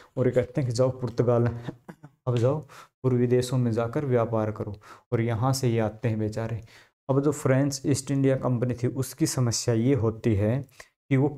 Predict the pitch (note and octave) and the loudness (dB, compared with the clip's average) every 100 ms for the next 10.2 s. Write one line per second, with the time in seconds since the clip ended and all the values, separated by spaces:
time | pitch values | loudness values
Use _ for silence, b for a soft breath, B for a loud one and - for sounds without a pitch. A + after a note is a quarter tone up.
0 | - C#3+ D#3+ E3+ E3 B2 - A2 A2+ A#2+ | 0 4 4 4 2 2 0 -4 -2 -4
1 | - C3 C3+ C#3+ D3+ D3 D3 A2 A2+ A2+ | -4 -2 2 2 2 2 2 2 0 -2
2 | F#2+ G2 b b b - A#2+ B2+ C3 B2+ | -4 -8 b b b -2 -2 2 2 4
3 | B2+ C3+ C3 C3+ C3+ A#2 - A2+ - A#2 | 2 0 0 2 2 0 0 0 2 2
4 | A2+ C3+ C3+ C3 C3 B B B - A#2 | 2 2 2 2 0 B B B -4 -2
5 | - C3 C3 C#3+ B2+ B2+ C3 A2+ A2 B2+ | 0 -2 2 2 4 4 4 4 2 2
6 | B2+ B2 B2+ B2 B2+ B2 B2 B2+ A#2 B | 0 2 0 2 0 2 0 -2 -4 B
7 | B - A#2+ - B2 - C3+ C3+ C3+ C#3 | B -4 -2 0 0 0 -2 0 2 2
8 | C3+ B2+ C#3 C3 C3 B2 - B2 G2+ A#2 | 2 2 2 2 0 -2 0 0 0 0
9 | A2+ A#2+ B2 A#2 B2+ A#2+ B2 A#2 A#2 - | 0 0 0 -2 -4 -4 -4 -4 -8 -10
10 | A2 | -10